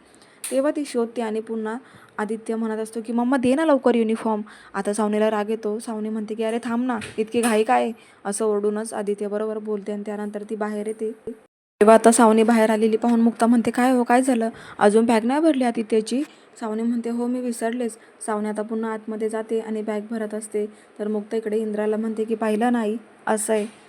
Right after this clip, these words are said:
म्हणजे आता मुक्ता चांगल्याच प्रकारे डाव खेळताना दिसत आहे सावनेबरोबर. त्यानंतर आता ते दोघंही तयार करत असतात. तिकडे मात्र सावनेला खूपच थकवा आल्यासारखं झालेलं असतं. कधीही काम न करणारी सावनेला आज मुक्ताने चांगलंच कामाला लावलंय.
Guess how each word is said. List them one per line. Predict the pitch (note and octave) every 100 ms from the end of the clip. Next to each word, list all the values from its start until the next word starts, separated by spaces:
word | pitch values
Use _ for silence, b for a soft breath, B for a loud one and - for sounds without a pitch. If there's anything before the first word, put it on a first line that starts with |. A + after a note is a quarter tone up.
| - G#3+
म्हणजे | G#3+ A3+
आता | G#3+ G#3+
मुक्ता | G#3+ G#3 G#3+ G#3+
चांगल्याच | A3 G#3+ A3+ A3+
प्रकारे | A#3+ A#3+ A#3 A3
डाव | G#3 G#3 A#3+
खेळताना | A3 G#3 A3+
दिसत | A3+ A3+ A#3
आहे | A#3+
सावनेबरोबर. | A#3+ A3+ G#3+ G#3 G#3 G#3+ G#3 - B B -
त्यानंतर | G#3 G#3 G#3
आता | G#3+ G#3+
ते | G#3+
दोघंही | G#3+ G#3+ A3 A3
तयार | A3 G#3+
करत | G#3 G#3+ G#3+
असतात. | A3 A3 A3
तिकडे | G#3+ G#3+
मात्र | G#3+ A3 G#3+ A3+
सावनेला | A#3 G#3+ A3+ G#3+ B3 B B B B -
खूपच | A#3 C#4 -
थकवा | A#3+ B3 A3+
आल्यासारखं | A3+ A#3+ A3+ A#3
झालेलं | B3 A3 G#3+
असतं. | A3 - A3
कधीही | A#3 A3+ A#3+
काम | A#3 A3
न | A3
करणारी | A3 G#3+ G#3+ A3
सावनेला | A3+ G#3+ A3 A3
आज | A3 G#3+ A#3
मुक्ताने | G#3+ A3 G#3+
चांगलंच | A3 G#3+ G#3 A3
कामाला | A3+ G#3+ G#3 G#3+
लावलंय. | G#3+ G3+ G#3+